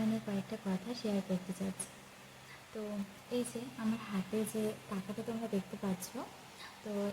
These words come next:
এই টাকাটা আমার মা যখন মানে বাড়ি চলে গেল, তখন আমার হাতে দিয়েছে, আর দিয়ে আমাকে বললো যে এই টাকাটা নাকি আমার বাবা আমাকে দিয়েছে। তো মা যখন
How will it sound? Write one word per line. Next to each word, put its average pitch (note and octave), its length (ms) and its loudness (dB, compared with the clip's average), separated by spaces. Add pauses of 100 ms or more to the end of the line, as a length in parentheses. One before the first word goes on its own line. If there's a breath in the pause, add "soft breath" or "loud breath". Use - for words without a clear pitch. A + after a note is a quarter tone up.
(140)
এই A#3+ 60 4 (120)
টাকাটা G3 440 0 (540)
আমার G#3+ 200 4 (160)
মা G3+ 100 6 (280)
যখন G3+ 300 2 (100)
মানে G#3 180 6 (140)
বাড়ি F#3+ 240 8 (220)
চলে G#3 300 10
গেল, F#3+ 160 8 (580 loud breath)
তখন G#3+ 300 0 (140)
আমার A3 240 4
হাতে G3 300 6
দিয়েছে, F#3+ 360 2 (720)
আর G3 140 6 (200)
দিয়ে A3+ 180 8 (100)
আমাকে A3+ 240 2 (120)
বললো G#3+ 280 6 (200)
যে G#3 100 6 (220)
এই A3+ 60 6 (100)
টাকাটা G3+ 320 0 (120)
নাকি G#3+ 260 4 (460 loud breath)
আমার A3+ 220 6 (160)
বাবা F#3 220 6 (100)
আমাকে G3+ 340 6
দিয়েছে। F3+ 320 2 (280)
তো G3+ 80 2 (540)
মা G#3 100 6 (100)
যখন A3 200 0